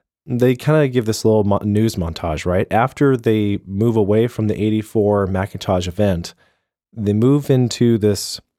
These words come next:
montage that presents the news, showing how Steve had lost his job. Apple wasn't doing so he-, well. Steve created the Next company and started working on the Next computer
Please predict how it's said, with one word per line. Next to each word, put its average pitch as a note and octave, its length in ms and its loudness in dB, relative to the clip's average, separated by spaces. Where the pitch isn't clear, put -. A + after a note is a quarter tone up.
montage A2 580 2
that F#2 80 -4
presents G2 360 -4
the F2+ 80 -6
news, A#2+ 420 0
showing A#2 300 0
how F#2+ 320 0
Steve A2+ 680 -2
had G2 240 0
lost G2+ 300 -2
his F2+ 140 -2
job. G2+ 460 0
Apple A2 280 2
wasn't G2+ 300 0
doing G#2+ 220 0
so G#2+ 320 0
he-, A2 300 -2
well. G#2 500 0
Steve A#2+ 320 -2
created G#2+ 640 0
the G#2+ 180 0
Next G#2 440 -2
company D#2 440 -8
and G#2 140 -4
started G#2 320 0
working G2+ 360 -2
on F#2 120 0
the G2 80 0
Next - 280 -4
computer D2+ 500 -10